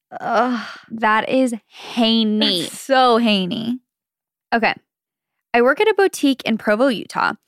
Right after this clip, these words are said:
Speaker 2: I am fairly new to this job, and just two weeks ago, I got a phone call from a guy saying he was looking for some items that his wife wanted.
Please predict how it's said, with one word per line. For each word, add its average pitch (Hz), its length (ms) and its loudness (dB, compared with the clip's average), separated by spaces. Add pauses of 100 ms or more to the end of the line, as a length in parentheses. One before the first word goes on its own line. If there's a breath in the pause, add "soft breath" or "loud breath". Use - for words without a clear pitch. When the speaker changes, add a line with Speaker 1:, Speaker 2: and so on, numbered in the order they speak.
(220 loud breath)
Speaker 2:
I 226 100 0
am 240 100 0
fairly 302 380 2
new 233 160 2
to 262 100 -4
this 262 140 -2
job, 180 280 2
and 226 160 0
just 220 220 -2
two 339 220 0
weeks 247 260 0
ago, 165 260 2
I 220 120 0
got 208 160 2
a 214 40 0
phone 285 280 0
call 220 180 0
from 214 220 -2
a 202 40 0
guy 180 280 0
saying 202 300 -2
he 220 160 -4
was 233 120 -2
looking 269 360 0
for 220 120 0
some 233 220 -2
items 185 320 0
that 202 100 -4
his 214 180 -4
wife 262 280 0
wanted. - 320 -10